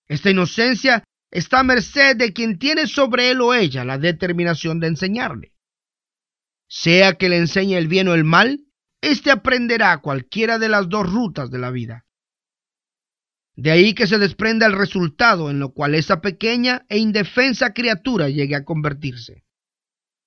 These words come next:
Cualquier hombre puede hacer de un niño un ateo,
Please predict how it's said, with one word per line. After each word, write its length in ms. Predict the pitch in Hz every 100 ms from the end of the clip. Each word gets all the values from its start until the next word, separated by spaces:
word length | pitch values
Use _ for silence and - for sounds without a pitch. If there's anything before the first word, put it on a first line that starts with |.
| -
Cualquier 400 | 175 151 190 196
hombre 260 | 226 233
puede 280 | 185 220 220
hacer 280 | 208 220 214
de 80 | 202
un 160 | 196
niño 280 | 208 220 214
un 180 | 214 208
ateo, 580 | 202 - 220 151 76